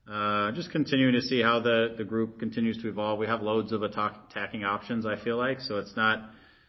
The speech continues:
uh, it's not necessarily in, in those spaces that we are, we're looking. Uh, we're kind of assessing Jorge Villafana's situation. He's got a, he's got an issue that he's carried over from last year with his knee. Just, uh, he, he might have to have a,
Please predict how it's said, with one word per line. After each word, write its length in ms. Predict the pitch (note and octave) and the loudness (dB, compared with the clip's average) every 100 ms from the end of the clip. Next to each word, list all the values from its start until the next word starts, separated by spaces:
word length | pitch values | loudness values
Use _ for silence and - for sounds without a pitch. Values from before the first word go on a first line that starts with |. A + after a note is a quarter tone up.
| _ - | _ -12
uh, 460 | G#2+ G#2+ G#2 G#2 G#2 | -4 0 2 2 0
it's 80 | - | 0
not 160 | A2+ | 0
necessarily 760 | A2+ A2+ A2 - A2+ A2+ A2 G#2+ | 0 0 -4 0 2 4 2 2
in, 240 | G#2 G#2+ | 0 -4
in 140 | G#2 G#2 | -4 0
those 180 | G#2+ G#2+ | 0 -2
spaces 460 | A2+ G#2+ G#2+ G#2+ | -2 -4 -4 -4
that 180 | G#2 G2+ | -4 -2
we 140 | G#2 | -2
are, 400 | G#2 G2+ G2+ G2+ G#2 | 0 0 0 -2 -4
we're 140 | G2+ | -4
looking. 580 | A2+ A2 A#2 A2+ A2 - | -2 0 0 0 -4 -10
Uh, 200 | G#2+ G#2 | -8 -4
we're 120 | G#2+ G#2 | -4 -2
kind 180 | A2+ A2 | 0 0
of 80 | |
assessing 720 | A2 A2+ G#2+ - A2+ G#2+ G#2+ - | 0 -2 -4 -2 -4 -4 -8 -6
Jorge 320 | A2+ G#2+ G#2+ | -2 0 0
Villafana's 680 | A2 G#2+ A2 A2 A2 G#2+ - | 0 -2 -2 -2 0 -2 -6
situation. 720 | A2 - A2 A2 A2 A#2 A2+ | -8 -6 -2 -2 -2 -2 -2
He's 320 | G#2+ G#2 G2 - | -2 -4 -8 -6
got 180 | A2+ | -2
a, 120 | G#2+ G#2 - | -2 -4 -10
he's 180 | G#2 G2+ | -8 -4
got 140 | G#2+ | -2
an 140 | G#2 G#2+ | -2 -2
issue 400 | G#2 A#2 A2 G#2+ | -4 -4 -4 -2
that 120 | G#2 | -4
he's 160 | G#2+ - | -6 -6
carried 240 | A2 G#2+ | -4 0
over 240 | G#2 G#2 G2+ | -2 -2 -8
from 160 | G#2+ | -4
last 280 | G#2 G#2 - | -4 -4 -6
year 120 | G#2+ | -6
with 160 | G2+ G2+ | -6 -8
his 120 | F#2+ | -6
knee. 360 | G#2 A2 A2 A2 | -2 -2 -2 -4
Just, 360 | G#2 G2 - - - - - _ _ _ | -6 -8 -12 -18 -20 -20 -20 _ _ _
uh, 600 | G#2+ G#2 G#2 G#2 G#2 G#2 G#2 | -4 -2 0 0 0 -2 -4
he, 180 | A2 A2 - | -8 -12 -6
he 140 | A2 | -2
might 220 | G#2+ G#2+ | 0 0
have 240 | G#2+ G#2 - | 0 0 -2
to 160 | G#2+ | -2
have 280 | G2+ G#2 G2 | 2 0 0
a, 300 | G#2 G2+ G2+ | -2 -2 -4